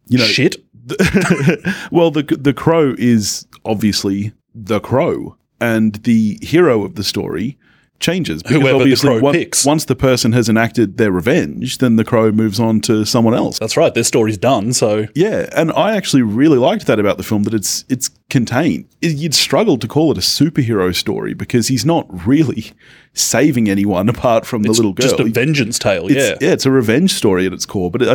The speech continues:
Speaker 1: I, I think it's one of the best comic book adaptations, certainly of the nineties. Jeez, Brandon Lee was jacked, wasn't he? That first scene where you see him without his shirt on, it's like, "Fuck, I feel inadequate."
Speaker 2: He's, he's seen the inside of a gym, that guy.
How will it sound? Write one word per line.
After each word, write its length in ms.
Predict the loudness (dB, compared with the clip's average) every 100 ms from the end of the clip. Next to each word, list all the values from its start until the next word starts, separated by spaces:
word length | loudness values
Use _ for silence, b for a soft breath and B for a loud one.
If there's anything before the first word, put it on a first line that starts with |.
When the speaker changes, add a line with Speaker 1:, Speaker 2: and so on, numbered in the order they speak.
| 0
Speaker 1:
I, 80 | 0
I 40 | 0
think 120 | 0
it's 140 | 0
one 100 | -2
of 40 | -2
the 80 |
best 280 | -2 -2 -2
comic 300 | -4 -4 -2
book 160 | -4 -2
adaptations, 1040 | -2 -2 -2 -2 0 -2 -4 -6 -8 -10 _ _ _
certainly 560 | -4 0 2 2 2 0
of 80 | 0
the 60 | -2
nineties. 720 | 0 0 -2 -6 -8 -10 -12 b b
Jeez, 400 | -4 0 0 0
Brandon 380 | 0 2 2 2
Lee 140 | 4 2
was 160 | 0
jacked, 500 | -4 -2 -2 -2 -2
wasn't 300 | -2 0 2
he? 220 | 2 0 _ _
That 240 | -4 -4 -4
first 420 | -2 0 2 2
scene 220 | 2 4
where 100 | 2
you 100 | 2
see 200 | 0 2
him 80 | 4
without 200 | 2 0
his 100 | -2
shirt 400 | -2 2 2 4
on, 120 | 2
it's 180 | -2 -6
like, 140 | -12
"Fuck, 400 | -12 -14 -14 -12
I 80 | -10
feel 260 | -4 -4 -4
inadequate." 520 | -6 -6 -2 -2 -2
Speaker 2:
He's, 340 | -2 -2 -2 -4
he's 160 | -2
seen 200 | 0 2
the 80 | 2
inside 320 | 0 2 0
of 80 | 0
a 20 |
gym, 220 | -4 -6
that 160 | -6 -6
guy. 260 | -4 -4